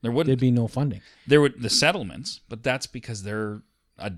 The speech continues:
Speaker 1: totally
Speaker 2: But
Speaker 1: different
Speaker 2: that's,
Speaker 1: thing.
Speaker 2: and that's right. That's Alberta Registry only.
Speaker 1: Yeah, and they're, they have under their own act. They have nothing to do with the M N A, really, as far as a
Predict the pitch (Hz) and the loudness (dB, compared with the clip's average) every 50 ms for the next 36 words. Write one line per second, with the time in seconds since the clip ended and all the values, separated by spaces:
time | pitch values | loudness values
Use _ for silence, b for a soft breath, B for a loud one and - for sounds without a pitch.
0 | - _ _ - 98 117 120 120 120 135 120 135 143 147 - - 165 180 143 - | -12 _ _ -6 -4 -2 -2 2 2 2 4 4 2 2 0 -2 -4 -6 -10 -8
1 | - 151 151 156 151 - 220 180 123 120 135 135 - - 131 135 123 117 127 131 | -4 0 2 2 2 2 0 -2 0 2 0 0 0 0 -2 -2 0 2 0 0
2 | 120 117 117 120 120 135 131 120 107 - - 98 107 120 131 104 - - _ _ | 0 0 -2 -2 -4 -4 -4 -6 -8 -8 -8 -8 -6 -6 -6 -8 -10 -14 _ _
3 | _ _ _ - 143 147 101 101 117 117 117 117 120 123 117 85 87 95 104 113 | _ _ _ -2 0 0 0 0 -2 -2 0 0 0 -2 -2 -4 -6 -4 -2 -2
4 | 123 123 127 120 123 117 107 120 123 120 120 113 107 104 127 165 - - - - | -2 -2 -2 -2 -2 -2 -2 -2 0 0 0 0 -2 -2 -4 -6 -8 -12 -14 -12
5 | 104 92 107 107 95 98 104 117 131 131 - 135 127 120 113 120 120 117 - - | -10 -10 -10 -10 -8 -6 -4 -4 -4 -4 -6 -6 -6 -6 -4 -6 -6 -6 -8 -8
6 | 113 107 107 104 107 131 135 98 92 113 120 110 95 92 90 - - 107 104 101 | -8 -8 -6 -6 -6 -6 -6 -8 -8 -8 -8 -8 -8 -8 -10 -8 -6 -6 -6 -6
7 | 95 90 90 90 90 | -6 -8 -10 -12 -14